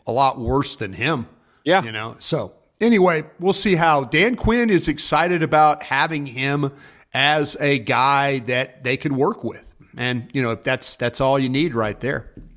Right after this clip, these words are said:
Speaker 2: Yeah, and I think when you look at the, the hybrid guys, Chauncey Golston, Junior Fehoko, uh, I think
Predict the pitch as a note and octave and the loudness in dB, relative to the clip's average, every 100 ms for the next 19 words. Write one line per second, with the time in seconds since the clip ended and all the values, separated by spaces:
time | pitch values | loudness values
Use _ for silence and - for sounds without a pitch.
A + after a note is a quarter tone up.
0 | - - - _ - F#3+ F3+ F3 D#3+ G3 | -20 -20 -20 _ 0 2 4 2 2 0
1 | F#3+ F3+ F3+ G3 G3 F#3 C#3+ E3+ E3 D#3 | 2 2 2 2 2 0 0 0 2 4
2 | C#3+ A#2+ A#2 C3 - D3 D#3 C#3+ D#3 C3 | 4 2 2 0 2 2 2 4 2 4
3 | C#3+ C#3 C#3 B2+ - D#3+ D#3 D3 D3+ C3+ | 4 4 4 0 -2 2 2 2 0 6
4 | C3+ C3 - C#3 B2+ B2+ G#2+ - C#3+ D3 | 6 6 2 0 0 -4 -8 -2 0 2
5 | C#3+ - B2+ B2+ B2 - A#2+ A#2+ A#2 A2+ | 0 2 4 4 4 4 4 6 4 4
6 | - A2 A2+ A2 A2+ A#2+ C#3+ | 2 0 2 2 0 -2 -6